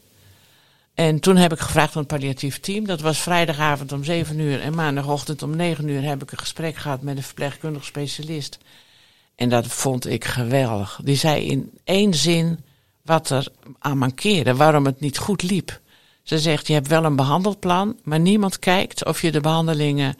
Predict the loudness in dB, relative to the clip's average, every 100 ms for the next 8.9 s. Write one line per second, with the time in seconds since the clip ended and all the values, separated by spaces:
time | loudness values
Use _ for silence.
0 | -14 _ 2 4 4 2 2 2 -4 -2
1 | 2 4 4 2 4 4 4 2 0 0
2 | -2 0 0 0 -2 -4 -2 0 0 0
3 | 2 2 2 2 2 2 0 -2 -4 -2
4 | -2 -6 _ _ _ _ _ _ _ -6
5 | 2 2 4 2 2 0 0 -2 2 2
6 | 2 2 2 2 2 2 0 0 -2 -2
7 | 0 0 4 2 2 -2 0 0 0 0
8 | -2 -4 0 2 2 0 -2 -2 -4